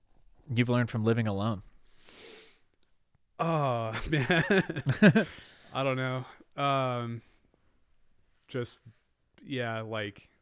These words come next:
Speaker 2: I don't know. <laughs> I,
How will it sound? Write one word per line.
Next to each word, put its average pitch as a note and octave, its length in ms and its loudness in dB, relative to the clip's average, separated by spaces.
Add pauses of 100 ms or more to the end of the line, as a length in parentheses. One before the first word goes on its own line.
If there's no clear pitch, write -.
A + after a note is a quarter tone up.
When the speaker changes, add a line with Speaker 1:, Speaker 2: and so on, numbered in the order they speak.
(1600)
Speaker 2:
I A#2+ 120 -4
don't A2 100 -4
know. G#2 140 -6 (100)
<laughs> G#3 880 4 (840)
I, D3+ 300 2